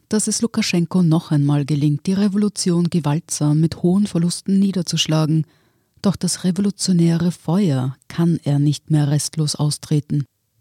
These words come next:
So wie es Kaczynski nicht gelingen wird, Polen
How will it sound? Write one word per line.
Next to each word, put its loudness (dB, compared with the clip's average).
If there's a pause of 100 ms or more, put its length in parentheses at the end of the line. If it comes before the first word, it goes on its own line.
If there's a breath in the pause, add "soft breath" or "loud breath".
(840)
So -2
wie 4
es 0
Kaczynski 0
nicht -2
gelingen 0
wird, 0
Polen 2